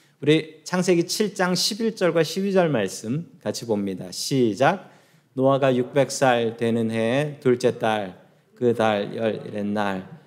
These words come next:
바로 그 달에 땅속에 깊은 큰 샘들이 모두 터지고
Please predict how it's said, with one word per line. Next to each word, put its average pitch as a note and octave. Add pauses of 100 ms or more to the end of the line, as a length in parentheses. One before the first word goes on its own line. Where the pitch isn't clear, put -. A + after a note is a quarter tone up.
(180)
바로 A2+
그 A2+
달에 G#2
땅속에 G#2+
깊은 B2+
큰 A#2+
샘들이 G#2+
모두 A2
터지고 A2